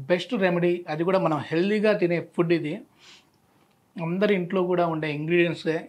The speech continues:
ఇవి. ఆ, చాలా వరకు క్యారెట్ అందరి ఇంట్లో ఉంటది.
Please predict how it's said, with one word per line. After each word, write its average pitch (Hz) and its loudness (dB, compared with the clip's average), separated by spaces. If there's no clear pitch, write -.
ఇవి. 156 -4
ఆ, - -2
చాలా 151 2
వరకు 156 -4
క్యారెట్ 160 2
అందరి 147 -4
ఇంట్లో 147 -4
ఉంటది. 139 -8